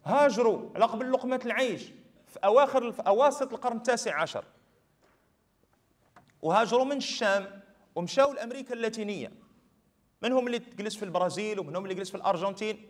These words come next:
عمومهم كانوا ما بين البرازيل والأرجنتين والشيلي، عمومهم كانوا في ثلاثة ديال الدول.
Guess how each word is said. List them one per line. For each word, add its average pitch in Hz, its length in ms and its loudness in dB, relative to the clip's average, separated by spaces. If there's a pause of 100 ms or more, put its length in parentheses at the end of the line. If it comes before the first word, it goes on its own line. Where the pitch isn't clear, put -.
عمومهم 233 680 0 (220)
كانوا 214 200 -4
ما 214 80 -4
بين 208 160 -6
البرازيل 208 400 2
والأرجنتين 214 580 -2
والشيلي، 151 420 -8 (420)
عمومهم 233 540 0
كانوا 226 180 -4
في 208 120 -8
ثلاثة 196 260 -8
ديال 156 160 -8
الدول. 113 300 -12